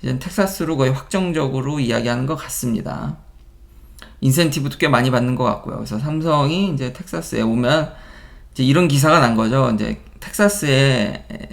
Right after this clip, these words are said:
기가 텍사스도 있고, 테슬라가 큰 공장을 짓고 거기다 스페이스X라든지 여튼 일론 머스크의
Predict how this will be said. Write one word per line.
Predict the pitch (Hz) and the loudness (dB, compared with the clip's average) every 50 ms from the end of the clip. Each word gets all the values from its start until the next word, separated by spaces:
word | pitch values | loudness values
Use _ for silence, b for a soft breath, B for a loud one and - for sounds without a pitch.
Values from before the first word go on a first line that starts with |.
| - - - | -14 -12 -8
기가 | - - 131 143 139 | -2 0 2 2 2
텍사스도 | - 143 - - 143 - - - - | 0 -4 -4 -4 -4 -4 -4 -2 -2
있고, | 139 107 - - - 104 113 113 113 113 - | -2 -2 -4 -6 -6 -6 -4 -4 -4 -4 -6
테슬라가 | - 170 165 - 190 170 151 143 139 131 127 123 - 135 143 143 143 139 147 - - - | -8 -8 -4 -2 0 2 4 4 6 4 4 4 2 2 2 2 2 -2 -4 -8 -14 -16
큰 | - - - - 233 220 | -8 -6 0 6 6 6
공장을 | 160 139 139 139 139 135 139 139 135 | 8 8 6 6 6 6 6 4 4
짓고 | 113 117 117 - 160 156 | 2 0 -4 -4 -4 -2
거기다 | 135 117 113 113 123 | 0 0 0 0 0
스페이스X라든지 | 127 - - - 226 208 202 - - 156 143 - - 139 131 123 120 110 113 110 107 113 110 135 147 147 151 156 156 160 B B B B B B B - - - - | -2 -2 0 2 2 4 4 2 0 -2 -2 -2 0 2 4 6 6 4 4 2 0 0 0 0 0 0 -2 -2 -4 -8 B B B B B B B -20 -16 -6 -4
여튼 | 127 123 - - 156 147 | -4 -4 -2 -2 0 2
일론 | 139 147 156 180 175 170 | 6 6 8 8 8 6
머스크의 | 165 151 139 - - - 151 147 147 147 156 160 160 156 147 120 - | 4 4 2 -2 -4 -4 -2 0 4 4 6 6 6 4 2 0 -2